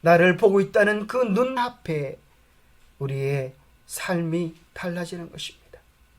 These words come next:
우리의 삶을 보고 계시는 하나님의 눈을 인식하고 살아간다면 우리의 삶은 얼마나 달라지겠습니까? 기도한다고 하는 것은 자아를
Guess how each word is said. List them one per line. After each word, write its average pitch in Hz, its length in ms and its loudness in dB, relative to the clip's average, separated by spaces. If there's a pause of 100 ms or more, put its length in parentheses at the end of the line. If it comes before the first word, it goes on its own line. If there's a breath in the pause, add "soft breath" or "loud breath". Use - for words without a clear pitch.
(640 soft breath)
우리의 240 300 4
삶을 262 680 2
보고 254 240 0
계시는 165 600 0 (380 soft breath)
하나님의 240 520 0
눈을 240 460 -4 (300)
인식하고 247 680 -4
살아간다면 - 680 -10 (1120 soft breath)
우리의 147 280 0
삶은 135 600 -8 (600 soft breath)
얼마나 170 640 0 (240)
달라지겠습니까? - 1000 -10 (100)
기도한다고 143 1080 -4
하는 131 200 -12
것은 - 260 -16 (920 soft breath)
자아를 165 640 2